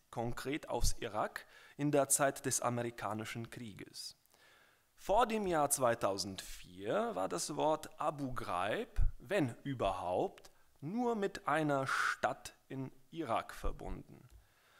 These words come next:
So wäre ein Modell der Semiose darzustellen, indem wir uns geografische beziehungsweise kulturelle oder natürliche Denotate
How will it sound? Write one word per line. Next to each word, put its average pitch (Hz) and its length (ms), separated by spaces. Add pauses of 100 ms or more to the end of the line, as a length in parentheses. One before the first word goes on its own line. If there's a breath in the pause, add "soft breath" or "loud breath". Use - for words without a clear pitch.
(260 soft breath)
So 208 240
wäre 180 260
ein 160 160
Modell 120 480
der 127 160
Semiose 127 600
darzustellen, 151 840
indem 143 520
wir 127 180
uns 120 340
geografische 135 1000
beziehungsweise 110 720
kulturelle 120 880
oder 120 180
natürliche 113 680
Denotate 113 760